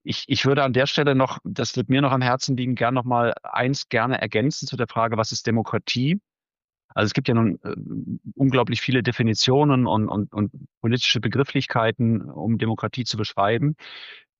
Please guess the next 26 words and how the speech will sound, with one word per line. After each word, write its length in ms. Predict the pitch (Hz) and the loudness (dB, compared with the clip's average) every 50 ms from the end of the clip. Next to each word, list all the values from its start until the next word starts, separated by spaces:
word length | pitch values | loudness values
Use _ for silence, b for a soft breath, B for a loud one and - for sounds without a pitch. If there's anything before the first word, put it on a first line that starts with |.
| _ _ _ | _ _ _
Ich 220 | 151 180 - - | 0 0 0 0
für 160 | - - 135 | 0 0 2
mich 280 | 113 131 160 185 - - | 2 2 2 0 -2 -2
sehe 260 | - 147 139 139 135 127 | 2 4 4 4 4 2
Demokratie, 560 | 131 120 127 117 - 123 113 - 139 139 135 - _ _ _ _ _ - | 2 0 0 0 0 -2 -2 0 -2 -2 -2 -4 _ _ _ _ _ -14
äh, 240 | 69 71 - 107 113 | -10 -4 -2 -2 -2
vor 140 | - - 113 | 0 0 0
allen 80 | 117 131 | 0 2
Dingen 100 | 117 - | 2 0
auch 120 | 120 - | 0 0
erstmal 280 | 95 - - 117 107 113 | -2 -2 0 2 0 2
als 180 | 117 - - | 0 0 -2
ein 100 | 120 110 | -2 -2
Instrument, 920 | - - - 120 110 - - - 110 101 101 107 143 214 269 - - - - - | -2 -4 -2 -2 -2 -2 -2 -2 0 2 2 2 2 0 -2 -4 -6 -8 -6 -4
ja, 280 | 95 92 110 135 135 | -2 0 2 2 0
oder 160 | - - - - | 0 -2 -2 0
eben 140 | 104 107 | 0 0
eine 80 | 110 101 | 0 0
soziale 420 | 95 107 - - 110 113 120 113 | 0 -2 -2 0 0 0 0 -2
Technologie, 600 | - 120 110 - 117 107 101 95 92 107 135 175 | -2 -4 -4 -4 -4 -2 -2 -2 -2 -4 -4 -2
so 180 | 170 143 127 120 | 0 2 2 2
wie 240 | 117 110 104 95 - | 2 2 0 -2 -2
Melissa 420 | - 101 101 104 113 131 - 151 139 | -4 -4 -2 0 -2 0 0 0 0
das 160 | 113 107 - | 0 -2 -2
gesagt 440 | - 95 90 101 107 127 - - - | -4 -2 0 0 0 0 -2 -4 -4
hat, 160 | 143 139 | -4 -4